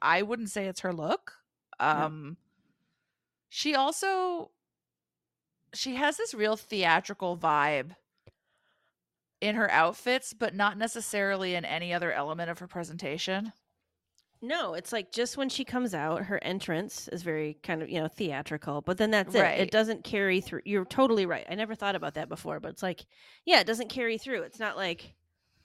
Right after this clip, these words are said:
Speaker 2: "I am also this grandiose in the ring." Like, yeah.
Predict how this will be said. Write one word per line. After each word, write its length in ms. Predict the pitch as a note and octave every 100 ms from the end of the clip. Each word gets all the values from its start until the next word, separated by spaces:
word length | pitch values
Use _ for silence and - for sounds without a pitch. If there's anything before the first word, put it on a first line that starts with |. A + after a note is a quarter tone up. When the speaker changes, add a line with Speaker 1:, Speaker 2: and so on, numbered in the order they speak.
| _ _ _
Speaker 2:
"I 120 | - B3+
am 180 | D4 C#4
also 560 | - D#4+ - B3+ A3 G#3
this 300 | G3 A3 -
grandiose 840 | G3 F#3+ G#3+ A#3 A#3+ B3+ C4+ C#4
in 120 | E4
the 120 | E4+
ring." 720 | D#4+ E4 A4 F#4 C4+ G#3+ F#3
Like, 360 | F3 E3 E3+ _ _ _ - _ _ _ _ _ _ _ _
yeah. 120 | -